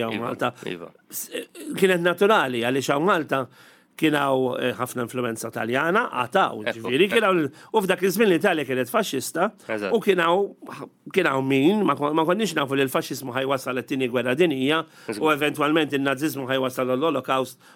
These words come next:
Speaker 1: Wara sirna nafu, insomma, jew fit-tieni gwerra dinija sirna nafu li dan kien twemmin diżastruż. Ġifieri sa dak iż-żmien anke f'bosta pajjiżi kien hemm
Speaker 2: Eżatt.
Speaker 1: preżenza faxxista, partiti faxxisti.
Speaker 2: Ekku.
Speaker 1: Qed ngħidu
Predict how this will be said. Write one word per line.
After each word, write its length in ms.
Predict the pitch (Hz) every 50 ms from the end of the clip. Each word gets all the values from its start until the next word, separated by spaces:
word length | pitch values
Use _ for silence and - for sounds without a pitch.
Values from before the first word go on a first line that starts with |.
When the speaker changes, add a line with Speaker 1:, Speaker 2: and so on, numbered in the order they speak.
| _ _ -
Speaker 1:
Wara 280 | 151 175 226 214 160 147 139
sirna 340 | - 156 139 135 135 131
nafu, 380 | 131 131 127 120 - - 143 143
insomma, 320 | 131 127 127 120 120 127 131
jew 260 | 139 135 131 131 127 - - - - _ _
fit-tieni 440 | - - 170 165 165 170 170 165
gwerra 240 | 147 156 160 160 160
dinija 380 | 156 165 170 190 202 170 143 139
sirna 240 | - 147 131 135 127
nafu 240 | 127 117 113 131 131
li 260 | 131 131 131 127 127 - _ _
dan 200 | - 151 143 131
kien 180 | 135 143 135
twemmin 680 | 127 - 147 143 139 131 123 127 123 120 120 117 120 113 107 - _ _
diżastruż. 840 | - 135 135 127 135 127 - - - 131 123 120 143 165 - - - - - - - - - - - -
Ġifieri 320 | 196 175 185 190 196 190
sa 80 | 170 185
dak 140 | 175 170 -
iż-żmien 280 | 160 156 170 226 214 214
anke 160 | 202 - 156
f'bosta 400 | 147 - 180 190 180 - 175 156
pajjiżi 460 | - 208 196 190 180 170 151 139 135 117
kien 160 | - 135 131
hemm 260 | 131 127 123 120 113 113 _ _ _ -
Speaker 2:
Eżatt. 180 | - 104 107
Speaker 1:
preżenza 560 | - 175 180 165 143 165 147 143 139 - 147 143
faxxista, 560 | 156 170 156 - - 151 135 - - 147 135
partiti 560 | - 139 131 123 123 156 147 143 127 147 135
faxxisti. 640 | 131 151 135 123 - 131 127 - - 135 135 131 127 -
Speaker 2:
Ekku. 280 | - 117 - - 90 90
Speaker 1:
Qed 220 | - - 135 131 147
ngħidu 400 | 165 160 160 151 147 156 165